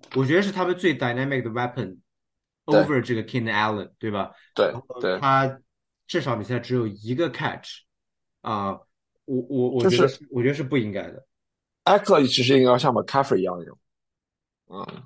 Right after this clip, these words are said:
Speaker 2: 对吧？
Speaker 1: 没错，他其实，
Speaker 2: 嗯。
Speaker 1: 他其实应该比 McCaffrey 更 Mc-，McCaffrey，因为他的这个身，
Speaker 2: 对。
Speaker 1: 他因为他的身形更瘦小，对吧？
Speaker 2: 是。
Speaker 1: 他其实不适合这种 between the tackle 的 run，他更应该被，
Speaker 2: 对。
Speaker 1: 被拉出去接，接球。所以，
Speaker 2: 对。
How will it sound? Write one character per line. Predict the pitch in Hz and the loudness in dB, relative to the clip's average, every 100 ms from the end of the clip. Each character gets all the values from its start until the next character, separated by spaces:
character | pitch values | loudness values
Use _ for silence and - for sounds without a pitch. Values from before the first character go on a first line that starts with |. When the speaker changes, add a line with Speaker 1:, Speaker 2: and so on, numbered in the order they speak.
| _ | _
Speaker 2:
对 | - | -4
吧？ | - - - _ | -4 -4 -10 _
Speaker 1:
没 | 127 | -2
错， | 139 147 113 | 0 0 -2
他 | - 190 | 2 4
其 | 208 202 | 6 4
实， | 190 | 2
Speaker 2:
嗯。 | 196 | 2
Speaker 1:
他 | 226 | 2
其 | 220 | 2
实 | 196 220 | -4 -2
应 | 226 | -2
该 | 214 | 0
比 | 190 | 0
McCaffrey | 165 127 170 170 170 - | -2 -2 -4 -2 -2 0
更 | 185 | -2
Mc-，McCaffrey， | 117 110 113 117 117 117 110 107 | -2 -6 -10 -4 -2 -2 -4 -6
因 | 151 151 | -2 0
为 | 151 - - - | 0 -2 -20 0
他 | 175 | 8
的 | 143 | 8
这 | 107 | 8
个 | 151 | 4
身， | - - 202 | -2 0 0
Speaker 2:
对。 | 196 | 2
Speaker 1:
他 | 202 | 0
因 | |
为 | 202 | 0
他 | 202 | 0
的 | 180 | -2
身 | - 220 226 | -4 -4 -4
形 | 156 120 131 | -6 -6 -2
更 | 180 | -2
瘦 | 160 - 175 | 0 2 2
小， | 127 98 - _ _ _ - | 0 -8 -10 _ _ _ -2
对 | |
吧？ | 143 | 0
Speaker 2:
是。 | 135 | 4
Speaker 1:
他 | 165 | 6
其 | 139 | 6
实 | 180 | 4
不 | 175 202 | 0 -2
适 | - 214 | -2 -4
合 | 135 | -4
这 | 139 | -4
种 | 139 117 - | -4 -6 -8
between | 131 147 | -8 -4
the | 139 | -4
tackle | 135 147 143 117 | 0 0 0 -2
的 | |
run， | 117 135 104 98 _ _ | 0 0 -2 -8 _ _
他 | - | -8
更 | 160 190 | -2 2
应 | 165 - | 4 2
该 | 151 147 | 4 4
被， | 147 135 | 2 0
Speaker 2:
对。 | |
Speaker 1:
被 | 123 127 | 0 -2
拉 | 135 143 | 0 -2
出 | 139 | -4
去 | - 107 | -12 -12
接， | 98 143 147 147 | -8 -2 0 0
接 | 147 | -4
球。 | 147 - 82 - _ _ _ | -6 -8 -14 -16 _ _ _
所 | - 147 | -6 0
以， | 143 135 | 4 6
Speaker 2:
对。 | 117 113 | 4 0